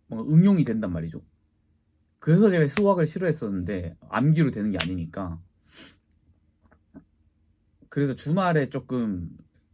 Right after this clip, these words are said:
개인적인 공부를 하고 오늘을 맞이하니까 오히려 재미있더라고. 뭔가, 어, 이해한 상태에서 뭔가 응용을 할 것들이 보이니까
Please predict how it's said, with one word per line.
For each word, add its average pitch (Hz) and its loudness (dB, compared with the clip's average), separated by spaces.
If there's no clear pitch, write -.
개인적인 143 0
공부를 110 -4
하고 208 -4
오늘을 175 0
맞이하니까 123 -4
오히려 151 2
재미있더라고. 107 0
뭔가, 101 -6
어, 151 -2
이해한 190 2
상태에서 165 -2
뭔가 123 -2
응용을 151 4
할 139 -6
것들이 117 -8
보이니까 120 -2